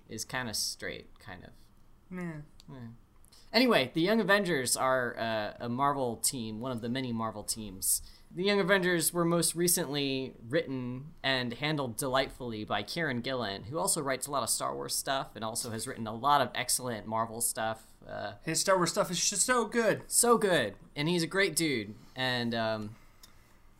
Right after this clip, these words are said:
Speaker 1: yeah, so he, he was the mastermind behind the most recent iteration of the Young Avengers, and he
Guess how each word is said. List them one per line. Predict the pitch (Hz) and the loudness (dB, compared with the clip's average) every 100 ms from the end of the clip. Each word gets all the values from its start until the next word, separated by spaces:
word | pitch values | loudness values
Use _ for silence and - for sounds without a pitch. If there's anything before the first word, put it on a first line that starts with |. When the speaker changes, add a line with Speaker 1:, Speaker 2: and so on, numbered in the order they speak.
| - - | -16 -2
Speaker 1:
yeah, | 151 117 | 0 2
so | - 160 | 2 2
he, | 185 175 175 | 2 2 0
he | 139 170 165 156 156 156 - - - - | -2 -2 -2 -2 -4 -8 -16 -20 -20 -10
was | 131 131 | -2 -2
the | 139 127 120 | 0 -2 0
mastermind | 120 123 131 113 110 | 0 -2 -2 -2 -2
behind | 117 113 107 | -2 -2 -4
the | |
most | 107 98 131 | -6 -6 -6
recent | 110 123 - | -6 -6 -6
iteration | 110 104 101 113 | -8 -8 -8 -8
of | 95 92 | -10 -12
the | |
Young | 98 98 | -12 -12
Avengers, | 92 95 92 90 92 - - | -12 -12 -12 -14 -4 -4 -4
and | 98 98 | -10 -12
he | - 127 113 104 | -12 -8 -6 -6